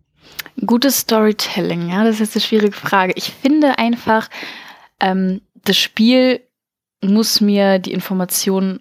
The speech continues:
auch vernünftig vermitteln. Da gibt's natürlich jetzt verschiedene Wege, das ist unterschiedlich, je nachdem, was man lieber hat. Es gibt da, ich finde, ein ganz gutes Beispiel sind so Spiele wie Dark Souls, wo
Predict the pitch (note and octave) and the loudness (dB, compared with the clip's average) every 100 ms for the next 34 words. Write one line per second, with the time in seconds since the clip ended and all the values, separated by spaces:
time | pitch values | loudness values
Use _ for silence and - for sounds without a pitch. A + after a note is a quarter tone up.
0 | - E3+ F3 E3+ - - F3 E3+ - - | -4 0 0 0 -8 -8 -6 -6 -10 -14
1 | - F3+ F3+ F3 - D3+ D3 - - - | -8 -2 -2 -2 -4 -6 -6 -12 -12 -12
2 | - - G3 A#3+ - A3+ A#3+ A3+ G#3 - | -8 -4 -2 0 -2 0 0 0 -2 -2
3 | F#3+ - F#3+ E3+ E3 C4+ C#4 A#3 G#3 - | -2 0 0 -2 0 2 2 2 0 -4
4 | G3+ - - _ _ _ _ _ _ - | -10 -10 -14 _ _ _ _ _ _ -4
5 | A3 A3 A3 - G#3 G3 G3 F#3+ G3 F#3 | 0 2 2 2 -2 -2 -2 0 0 0
6 | F3+ - F#3+ F#3 F3+ - F3+ F3 F#3+ F3+ | 0 -2 -2 0 -2 -2 -4 -2 0 0
7 | E3 D#3+ E3 F3+ - F3 E3 - - _ | -2 -4 -6 -8 -4 0 2 0 -4 _
8 | _ _ - - - G#3 A3 G#3 G3+ G3 | _ _ -16 -10 -6 -2 0 0 0 0
9 | F#3 - F#3 F#3+ - G3+ F3+ F#3 F3 F3 | -2 -2 0 0 0 0 0 -2 -4 -4
10 | - F#3 F3 E3+ E3+ D3 E3+ - G3 G#3 | -4 -2 -4 -4 -2 0 -2 -4 -2 -2
11 | A3 - - - - F#3+ F#3+ | -2 -8 -16 -14 -2 0 0